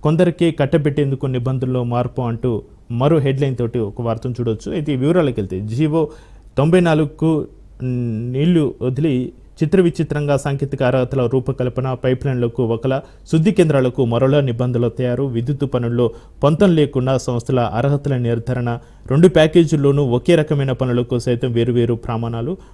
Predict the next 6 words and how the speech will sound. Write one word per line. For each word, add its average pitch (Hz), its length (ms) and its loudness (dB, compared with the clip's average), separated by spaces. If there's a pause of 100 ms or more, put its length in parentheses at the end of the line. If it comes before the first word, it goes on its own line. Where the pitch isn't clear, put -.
(120)
బడా 139 200 6
కంపెనీలకు 143 800 2 (2750)
ఆశానిపాతంలా 139 840 2
మారిన 123 480 0 (200)
అధికారుల 139 440 0
నిబంధనలు, 123 680 -2